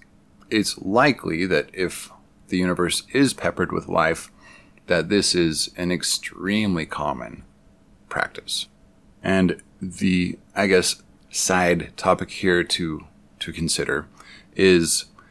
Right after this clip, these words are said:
how far of a distance can be traversed with any one method and how common that method is, um, as far as being discovered. Now, if it is a warp drive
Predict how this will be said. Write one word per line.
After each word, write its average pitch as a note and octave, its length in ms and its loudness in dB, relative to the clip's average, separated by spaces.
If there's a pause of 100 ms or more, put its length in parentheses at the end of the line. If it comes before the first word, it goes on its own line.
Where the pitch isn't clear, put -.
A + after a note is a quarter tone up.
(220)
how C3+ 200 6
far A#2 220 4
of G2 80 4
a G2 60 4
distance F2 560 -2
can A2+ 300 -2
be D#2+ 100 -2
traversed E2+ 720 -2 (140)
with F2+ 320 -2
any G2+ 180 0
one D#2+ 180 -2
method - 500 -8
and F2 280 0
how F2 160 -2
common G#2 500 2
that F2+ 220 -2
method F2+ 420 -2
is, F#2 540 2 (560)
um, E2+ 540 -2
as D#2 300 -2
far F2 240 4
as E2 260 0
being F#2 460 -2
discovered. - 600 -2 (960)
Now, F#2 360 6
if G2 240 -4
it G2 240 2
is G2 360 0
a F2 120 -6
warp F2 460 2
drive G2+ 500 2